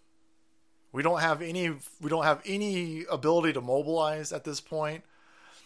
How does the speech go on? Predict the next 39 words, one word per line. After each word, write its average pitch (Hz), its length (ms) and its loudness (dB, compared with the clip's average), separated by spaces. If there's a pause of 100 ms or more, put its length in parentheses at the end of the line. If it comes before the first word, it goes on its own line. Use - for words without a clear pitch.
(100)
I 147 120 0
think 160 180 0
a 131 80 0
good 147 300 -2
portion 165 560 0
of 131 180 0
enlistees 143 640 -4
these 143 240 -2
days 147 240 0
are 117 80 -2
mentally 139 400 -4
ill 135 140 -2
fucking 127 420 -6
weirdos 135 380 0
trying 127 180 -4
to 127 80 -8
get 123 180 -4
free 139 200 -6
bottom 120 340 2
surgeries. 143 760 -4 (280)
This 214 200 4
is 202 40 -2
all 226 200 6
done 208 180 4
on 165 80 2
pur-, 185 140 -4
we're, 185 200 0
we're 165 80 0
being 180 200 -2
hollowed 143 400 4
out. 104 220 0 (760)
And 151 100 -4
so 180 120 2
if 208 200 0
we 202 140 0
wanted 185 580 4
to 175 180 -4
stop 151 440 0
Russia 151 600 2